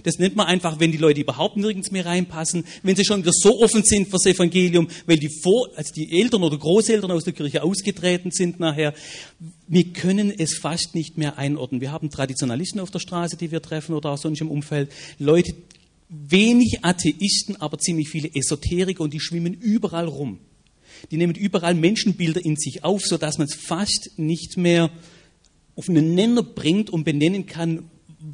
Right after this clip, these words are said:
in welcher Gesellschaftsebene die überhaupt drin sind.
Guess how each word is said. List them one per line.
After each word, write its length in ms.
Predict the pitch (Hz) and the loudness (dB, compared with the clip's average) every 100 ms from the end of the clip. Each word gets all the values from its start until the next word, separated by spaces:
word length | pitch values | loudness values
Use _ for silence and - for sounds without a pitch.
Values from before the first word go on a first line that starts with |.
| - 160 _ _ - | -18 -20 _ _ -6
in 160 | 190 151 | -2 0
welcher 220 | 214 208 | 2 0
Gesellschaftsebene 840 | 175 - 180 175 147 - 185 170 165 | 0 2 2 2 -4 -4 -4 -2 -4
die 160 | 160 165 | -4 -6
überhaupt 540 | 151 135 123 120 - | -8 -10 -12 -12 -6
drin 180 | 190 214 | -4 -2
sind. 400 | - 98 92 | -4 -6 -8